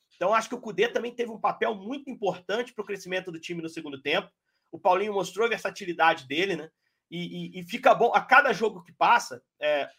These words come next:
o Cudê vai tendo mais segurança pra mudar, né, Rogério? Porque ele conhece melhor os caras. Ele sabe o que esperar de cada um.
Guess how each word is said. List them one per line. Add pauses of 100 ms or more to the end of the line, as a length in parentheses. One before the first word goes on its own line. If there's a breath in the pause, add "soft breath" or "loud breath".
o
Cudê
vai
tendo
mais
segurança
pra
mudar,
né,
Rogério? (220)
Porque
ele
conhece
melhor
os
caras. (160)
Ele
sabe
o
que
esperar
de
cada
um.